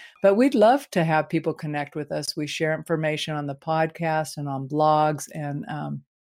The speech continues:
that's also the place where you would find about upcoming things that we're doing, challenges and ways to help get yourself going.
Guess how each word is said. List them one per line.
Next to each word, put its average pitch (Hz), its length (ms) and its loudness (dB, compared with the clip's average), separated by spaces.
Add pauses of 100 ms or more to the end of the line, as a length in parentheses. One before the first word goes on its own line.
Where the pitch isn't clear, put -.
(760)
that's 175 200 2
also 185 320 4
the 160 100 4
place 160 400 0
where 160 80 0
you 151 120 0
would 143 120 -4
find 151 300 -4
about 143 280 -4
upcoming 147 580 -6
things 147 320 -8
that 151 140 -4
we're 151 140 -4
doing, 147 300 -4
challenges 143 840 -4
and 143 180 -6
ways 147 340 -4
to 147 120 -4
help 147 320 0 (380)
get 170 160 2
yourself 151 560 2
going. 143 440 -2